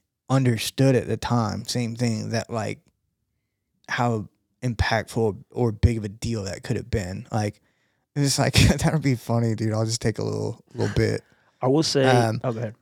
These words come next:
Speaker 1: but you have to understand also is,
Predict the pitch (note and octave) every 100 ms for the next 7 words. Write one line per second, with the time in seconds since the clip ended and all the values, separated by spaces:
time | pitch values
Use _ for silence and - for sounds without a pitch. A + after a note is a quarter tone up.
0 | _ D3+ F3 E3 - - D3+ C#3 E3+ E3
1 | F3 E3 D#3+ A#2 A2 - B2+ C#3 B2+ F#2
2 | A2+ B2 A#2+ A2+ G2 G2+ - B2 A2+ G#2
3 | A2